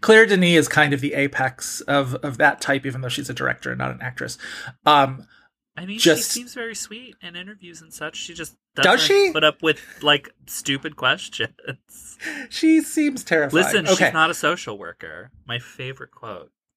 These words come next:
Speaker 1: <laughs>
Speaker 2: Like,
Speaker 1: But
Speaker 2: "I'm a
Speaker 1: see, this is
Speaker 2: director,
Speaker 1: what I'm
Speaker 2: I'm
Speaker 1: saying.
Speaker 2: not a social worker." That's right, Claire.
Speaker 1: I mean,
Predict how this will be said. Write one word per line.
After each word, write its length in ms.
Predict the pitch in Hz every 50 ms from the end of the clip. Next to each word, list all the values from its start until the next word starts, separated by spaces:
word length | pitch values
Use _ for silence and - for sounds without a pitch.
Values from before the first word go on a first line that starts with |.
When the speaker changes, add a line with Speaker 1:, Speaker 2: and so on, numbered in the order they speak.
| _
Speaker 1:
<laughs> 300 | _ _ _ _ _ _
Speaker 2:
Like, 160 | - - - - - - - - - - - - - - _ _ _ _ _ _ _ _ _ _ _ _ - - 294 269 -
Speaker 1:
But 180 | 269 269 214
Speaker 2:
"I'm 80 | 180 196
a 20 | 208
Speaker 1:
see, 60 | 254 254
this 100 | - 240
is 60 | - -
Speaker 2:
director, 140 | 262 202
Speaker 1:
what 120 | 220 240 226
I'm 60 | 214
Speaker 2:
I'm 40 | 202
Speaker 1:
saying. 220 | - - 208 185 156
Speaker 2:
not 80 | 135
a 40 | 117
social 360 | 113 104 95 - - 95 90
worker." 460 | 85 87 87 - - 80 85 90 113 _ _ _ _ _ _ _ _ _ _ _ _ _ _ - - _ _ - - _ _ -
That's 160 | - - -
right, 180 | - - - _
Claire. 440 | - 82 78 78 - - 180 185 _ _ _ _ _ _ _ _ _ _ _ _ _ -
Speaker 1:
I 100 | 185 196
mean, 400 | 190 202 202 196 196 196 185